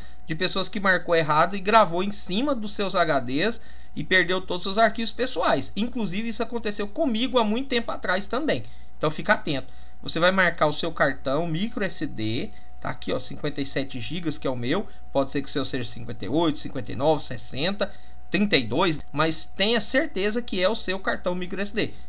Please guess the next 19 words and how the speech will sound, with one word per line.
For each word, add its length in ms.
Por 120
isso 120
é 40
legal 360
tirar 320
todos 240
os 120
outros 200
H 200
Ds 260
externos 500
aí. 220
Vai 240
desmarcar 540
essa 140
opção, 520
Post 380
Image 300
Verification, 800